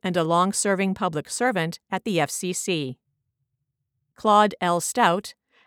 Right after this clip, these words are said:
advocate and executive director at T D I; and Tom Lukowski, advocate and innovator who increased access to video programming, internet, broadband, and connected technologies. New from National Braille Press.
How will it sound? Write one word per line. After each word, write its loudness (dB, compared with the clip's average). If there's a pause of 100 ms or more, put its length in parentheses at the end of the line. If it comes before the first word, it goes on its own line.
advocate -2
and -2
executive -2
director 0
at -2
T -6
D -4
I; 2 (480)
and -2
Tom 4
Lukowski, -2 (200)
advocate -2
and 0
innovator 0
who -4
increased -2
access -2
to -6
video 0
programming, -4 (140)
internet, 0 (160)
broadband, 0 (200)
and -2
connected -2
technologies. -4 (2000)
New 4
from -2
National 0
Braille -2
Press. -2